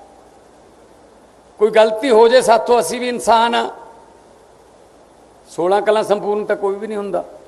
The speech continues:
ਕੋਈ ਗਲਤੀ ਹੋ ਜੇ ਸਾਥੋਂ, ਜਾਂ ਤੁਹਾਨੂੰ ਲੱਗੇ ਵੀ ਆਹ ਕੰਮ ਗਲਤ ਹੋ ਰਿਹਾ, ਜਦੋਂ ਮਰਜ਼ੀ ਮੋਢਾ ਫੜ ਕੇ ਰੋਕ ਲਿਓ, ਕੰਨ ਫੜ ਕੇ ਰੋਕ ਲਿਓ, "ਭਾਈ ਕਾਕਾ,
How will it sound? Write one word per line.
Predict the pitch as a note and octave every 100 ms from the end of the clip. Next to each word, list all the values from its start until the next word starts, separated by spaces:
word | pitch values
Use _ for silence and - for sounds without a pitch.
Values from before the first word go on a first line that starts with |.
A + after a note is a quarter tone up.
| - - _ _ _ - _ _ _ _ _ _ _ -
ਕੋਈ | D#3+
ਗਲਤੀ | E3 F#3+ - A#3
ਹੋ | F#3+ G#3
ਜੇ | G#3+
ਸਾਥੋਂ, | E3+ G3 G3 G#3 G3+ - - - - - - - G3
ਜਾਂ | F#3
ਤੁਹਾਨੂੰ | E3+ G3+
ਲੱਗੇ | G3+ F3+ G3+
ਵੀ | G#3
ਆਹ | G#3+
ਕੰਮ | A3 G#3 G3+
ਗਲਤ | F3+ G3 G3
ਹੋ | G3+ G3
ਰਿਹਾ, | F#3 - - - - - - _ _ _ _ B2+
ਜਦੋਂ | D3+ F3+
ਮਰਜ਼ੀ | F3 E3 E3+
ਮੋਢਾ | F3 E3+ F#3+
ਫੜ | F3 F3+
ਕੇ | -
ਰੋਕ | F#3 F3+ F3+
ਲਿਓ, | F3+ F#3 - - - - - - - _ - - _ - _ _ _ _ - - _ -
ਕੰਨ | G3+ G3+
ਫੜ | F3 F#3+
ਕੇ | G3 F#3+
ਰੋਕ | F#3 F3+ F#3
ਲਿਓ, | F#3
"ਭਾਈ | F#3+ G3
ਕਾਕਾ, | F#3+ E3+ F#3+ F#3 - - -